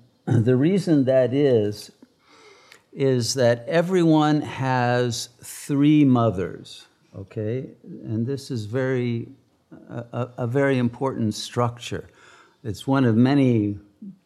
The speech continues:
triadic structures within the ego, which is omnitriangularity in a way,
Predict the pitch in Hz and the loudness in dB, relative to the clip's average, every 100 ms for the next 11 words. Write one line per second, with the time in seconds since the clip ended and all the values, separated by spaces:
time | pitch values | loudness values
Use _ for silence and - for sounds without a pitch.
0 | _ _ - - 139 131 127 127 120 117 | _ _ -10 -2 0 2 2 0 -2 -4
1 | - - - 120 120 - 113 92 98 92 | -6 -8 -4 -4 -6 -12 -8 -8 -8 -8
2 | 104 104 101 95 98 107 107 104 - - | -8 -6 -6 -6 -6 -6 -6 -6 -10 -12
3 | 101 98 - 107 104 - _ _ _ _ | -14 -16 -14 -14 -14 -18 _ _ _ _
4 | _ _ 110 117 117 113 104 - 110 101 | _ _ -4 0 2 2 -2 -6 -6 -4
5 | 104 104 95 92 107 110 92 87 - - | -4 -4 -4 -4 -4 -6 -8 -12 -16 -16
6 | - 104 - - - - | -12 -12 -10 -12 -12 -16